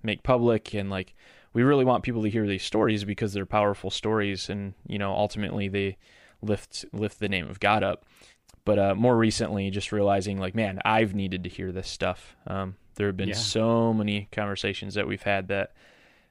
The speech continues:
Speaker 1: me and Calvin both have stepped away and we're like, "Man, that was for me." Uh, I don't even really care if anyone else hears this. Like, I want them to hear this, but, uh, <laughs> even if no one else did, um,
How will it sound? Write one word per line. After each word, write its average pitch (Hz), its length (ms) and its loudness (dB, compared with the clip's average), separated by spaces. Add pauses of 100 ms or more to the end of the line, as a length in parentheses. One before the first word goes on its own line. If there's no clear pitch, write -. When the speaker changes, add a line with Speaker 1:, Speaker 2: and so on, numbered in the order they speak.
Speaker 1:
me 107 160 2
and 98 100 0
Calvin 98 340 0
both 95 300 0
have 98 240 -4
stepped - 320 -4
away 98 260 2
and 95 100 -2
we're 95 140 -4
like, 95 380 -4
"Man, 110 220 2
that 110 120 2
was 110 120 0
for 101 180 -6
me." 101 300 -2 (120)
Uh, 101 340 4 (640)
I 113 120 4
don't 107 160 4
even 101 340 0 (180)
really 101 440 0
care 101 240 -2
if 98 120 -4
anyone 101 300 -2
else 101 180 -4
hears 101 300 -4
this. - 340 -6
Like, 104 180 2
I 107 80 4
want 120 200 4
them 104 140 0
to 101 60 -2
hear 101 140 -2
this, 98 160 -4
but, 113 400 2 (360)
uh, 120 320 6 (160)
<laughs> - 160 -20
even 120 180 6
if 120 160 2
no 117 160 4
one 110 160 6
else 107 160 4
did, 107 540 2 (160)
um, 98 460 -2